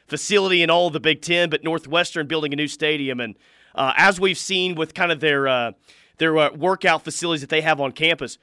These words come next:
you might not think that Northwestern has a lot of money to spend on athletics. Northwestern has a lot of money to spend on athletics, and they've shown that here recently.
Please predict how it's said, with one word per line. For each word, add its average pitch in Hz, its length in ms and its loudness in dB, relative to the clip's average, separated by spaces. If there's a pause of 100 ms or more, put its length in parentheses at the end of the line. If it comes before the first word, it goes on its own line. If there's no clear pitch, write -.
(340)
you 175 200 0
might 214 360 4
not 214 280 4
think 226 360 2
that 233 100 -4
Northwestern 226 760 0 (100)
has 202 180 2
a 208 60 -2
lot 214 200 4
of 208 60 -2
money 220 180 4
to 214 120 -4
spend 214 200 0
on 214 120 2
athletics. 220 580 0 (460)
Northwestern 180 840 2
has 170 220 2
a 151 40 0
lot 147 200 2
of 131 40 -4
money 131 200 -2
to 107 60 -14
spend 131 220 -6
on 113 120 -6
athletics, 101 540 -10
and 120 80 -10
they've 120 120 -4
shown 120 200 -6
that 92 120 -10
here 98 140 -12
recently. 95 480 -16